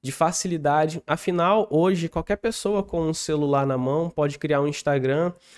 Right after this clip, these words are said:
começar a compartilhar conteúdo, ou até mesmo a sua própria vida, e ter milhares de visualizações, milhares de likes, e isso se tornar moeda de troca e ganhar dinheiro em cima disso.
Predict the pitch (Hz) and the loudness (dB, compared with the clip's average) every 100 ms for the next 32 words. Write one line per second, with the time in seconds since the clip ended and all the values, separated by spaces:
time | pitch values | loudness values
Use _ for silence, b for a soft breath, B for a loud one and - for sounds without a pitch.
0 | B B - 139 - 156 170 165 160 - | B B 0 2 4 4 2 0 0 2
1 | 151 - 160 165 160 175 175 - 220 220 | 0 0 -2 0 2 2 2 0 -2 0
2 | 214 208 196 - 185 190 202 - 202 180 | 0 0 0 0 -2 -2 -2 -2 -4 -2
3 | 180 196 202 196 b b b b 151 156 | -4 -4 -4 -6 b b b b -2 0
4 | 151 151 170 160 160 160 175 185 175 180 | -2 0 2 2 2 2 4 2 2 4
5 | 175 170 165 - 170 185 196 196 - - | 4 4 2 2 0 2 2 0 -2 -2
6 | 147 147 151 156 160 156 180 180 170 147 | 2 4 2 2 2 2 2 -2 -8 -4
7 | 160 156 147 131 - 170 170 170 170 165 | -4 -2 0 -2 -2 -4 -4 -6 -2 0
8 | 165 156 160 156 160 160 - 160 185 165 | 4 4 4 4 2 0 2 2 2 -2
9 | 175 170 165 175 156 156 - 156 151 135 | 0 0 -2 -2 -2 -2 -4 -2 -2 -2
10 | 131 - | -4 -8